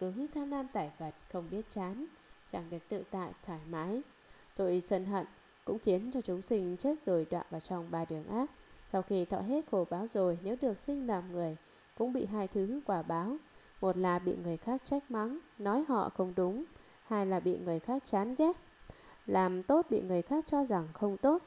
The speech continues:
thường bị người khác não hại. Tội tà kiến, tà kiến tức là kiến giải không chánh đáng. Đối với sự lý, thường giữ biên kiến, chuyên môn phản đối, tránh tri tránh kiến, lấy phải làm trái, lấy trái làm phải,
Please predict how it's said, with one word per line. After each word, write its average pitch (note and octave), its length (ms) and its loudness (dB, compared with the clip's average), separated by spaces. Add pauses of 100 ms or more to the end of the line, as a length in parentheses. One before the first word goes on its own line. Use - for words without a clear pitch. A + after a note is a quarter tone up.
thường F#3 220 0
bị F#3 180 0
người D#3 140 -2
khác A#3+ 340 -4
não A3 140 -2
hại. A3+ 300 -2 (540)
Tội F3+ 240 4
tà E3+ 220 0
kiến, F#3 380 0 (120)
tà F#3+ 120 0
kiến G3 240 0
tức E4 220 0
là F#3+ 280 2
kiến G#3 260 -2
giải G3 220 2 (100)
không F#3 140 0
chánh F3+ 260 -4
đáng. F3+ 280 -2 (420)
Đối G3 160 2
với A3+ 400 4
sự - 240 -2
lý, G3 360 2 (160)
thường F#3 300 4
giữ G3 240 0
biên F#3 180 0
kiến, F#3+ 340 0 (320)
chuyên F#3+ 220 2
môn F3+ 200 0
phản E3 260 -4
đối, G3+ 320 2
tránh F#3+ 180 -2
tri G3 200 0
tránh F3+ 260 -4
kiến, G#3 380 -4
lấy C4 100 -2
phải A3 340 -6
làm D#3+ 220 -10
trái, F#3+ 340 -4 (420)
lấy A3 200 2
trái C4+ 360 0
làm F#3 240 -2
phải, D#3+ 240 -4